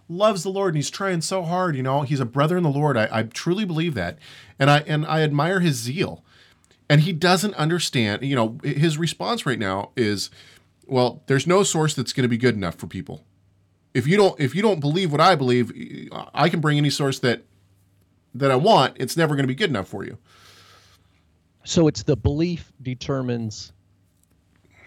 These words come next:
Speaker 2: his belief concerning these ancient sources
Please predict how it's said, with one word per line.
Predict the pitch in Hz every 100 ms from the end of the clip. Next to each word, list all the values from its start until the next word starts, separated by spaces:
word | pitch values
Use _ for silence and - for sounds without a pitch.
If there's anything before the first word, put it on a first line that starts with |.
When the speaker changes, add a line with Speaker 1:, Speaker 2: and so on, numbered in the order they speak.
| - - -
Speaker 2:
his | 156 147
belief | - 135 156 180
concerning | - 131 - 127 123
these | 113 101
ancient | 113 107 101 -
sources | 104 92 - 95 110